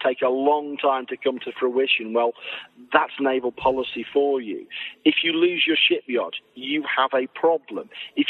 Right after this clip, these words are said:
you don't build ships at the right time, you have an aged fleet that you're potentially, uh, sending young men and today young women to war, to go to war in, in designs which are simply past their best, which are substandard, which are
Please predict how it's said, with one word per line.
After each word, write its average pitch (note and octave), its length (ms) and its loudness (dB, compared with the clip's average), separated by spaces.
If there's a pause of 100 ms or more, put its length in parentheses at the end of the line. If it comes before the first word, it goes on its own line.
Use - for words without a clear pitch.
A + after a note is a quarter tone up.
you F3+ 80 -4
don't F3+ 420 2
build F#3 320 2
ships - 300 -4
at A2+ 100 -6
the A#2 80 0
right A#2+ 420 0
time, B2+ 300 0
you A#2+ 140 -4
have C3 200 2
an C3 120 0 (100)
aged C#3 460 -2
fleet D3 280 2 (380)
that D3 120 0
you're D3 160 4
potentially, C#3 640 -2 (360)
uh, B2 120 2 (180)
sending B2+ 480 2 (320)
young C3 320 0
men C#3 260 2
and A2+ 160 -6
today C3 220 2
young C3 400 -2
women D3 340 0
to B2+ 80 -2
war, C3+ 460 0
to C3+ 100 -4
go C#3+ 160 4
to C3+ 140 -8
war C#3+ 360 2
in, A#2+ 200 -2 (340)
in C3 160 4
designs C#3 540 0
which A#2+ 160 -6
are A#2+ 100 -10
simply B2 320 -4
past - 320 0 (100)
their B2 140 4
best, C#3+ 400 0
which - 160 -8
are - 240 0
substandard, C#3+ 500 -2
which A#2 160 -10
are A2 80 -6